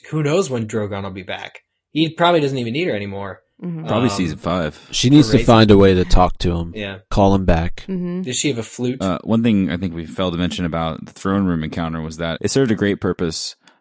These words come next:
Speaker 3: of showing not only the differences between what you guys were speaking about earlier and how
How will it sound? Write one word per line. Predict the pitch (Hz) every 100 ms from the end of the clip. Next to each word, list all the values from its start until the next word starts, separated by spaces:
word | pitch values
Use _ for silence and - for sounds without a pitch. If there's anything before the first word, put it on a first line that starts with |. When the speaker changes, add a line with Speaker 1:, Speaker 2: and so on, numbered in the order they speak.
| _
Speaker 3:
of | 85 87 82 -
showing | - 104 92
not | 98
only | 107 95
the |
differences | 85 95 95 92 87
between | - - 87 82 80
what | 76
you | 80
guys | 80 -
were |
speaking | 78 - 80 78
about | 76 73
earlier | 73 80 82 78
and | 76
how | 78 78 73 73